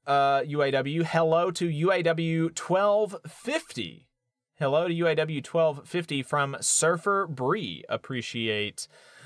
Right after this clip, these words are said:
uh, appreciate that. Adam is in the chat. "Sorry I can't be on the show today. Sending my love and solidarity." Um, and, uh, Jared says, uh, "A bit better now."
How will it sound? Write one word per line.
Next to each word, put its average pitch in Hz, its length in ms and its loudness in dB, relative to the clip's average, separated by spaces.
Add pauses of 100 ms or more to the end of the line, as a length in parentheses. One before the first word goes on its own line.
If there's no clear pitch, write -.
(140)
uh, 95 400 -2
appreciate 110 720 -4
that. 131 300 0 (1400)
Adam 170 320 0
is 131 100 -2
in 135 80 -6
the 123 60 -8
chat. 139 400 -2 (400)
"Sorry 147 320 0
I 139 60 -2
can't 147 220 -6
be 139 100 0
on 135 100 -2
the 131 60 -6
show 143 140 0
today. 135 240 0
Sending 135 220 -10
my 123 80 -4
love 120 180 0
and 120 80 -8
solidarity." 117 600 -2 (580)
Um, 87 540 -4 (680)
and, 113 800 -2 (240)
uh, 113 320 2
Jared 147 420 -2
says, 131 560 -2
uh, 113 180 0
"A - 20 -2
bit 139 180 -2
better 113 220 0
now." 80 320 -8